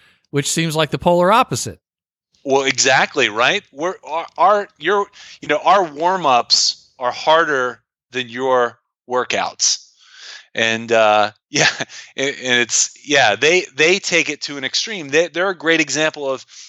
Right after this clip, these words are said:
Speaker 2: I wouldn't say they antagonize, but they lopside what they do
Speaker 1: <laughs>
Speaker 2: and flaunt the fact that, "Hey, it's not for everyone. You need to be a serious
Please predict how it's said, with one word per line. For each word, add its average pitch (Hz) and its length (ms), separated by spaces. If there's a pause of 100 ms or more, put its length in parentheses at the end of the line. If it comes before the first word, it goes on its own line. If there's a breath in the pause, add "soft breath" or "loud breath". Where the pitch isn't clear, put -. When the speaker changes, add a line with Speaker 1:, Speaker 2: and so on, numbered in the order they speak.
(220 loud breath)
Speaker 2:
I 233 100
wouldn't 302 260
say 185 180
they 143 220
antagonize, 143 800
but 143 200
they 151 180
lopside 110 960
what 107 220
they 110 160
do 101 300 (220)
Speaker 1:
<laughs> - 600
Speaker 2:
and 123 200
flaunt 156 540
the 135 100
fact 110 440
that, 113 100
"Hey, 147 220
it's 127 160
not 127 280
for 139 160
everyone. 127 500
You 135 120
need 165 160
to 135 80
be 117 160
a 104 80
serious 127 960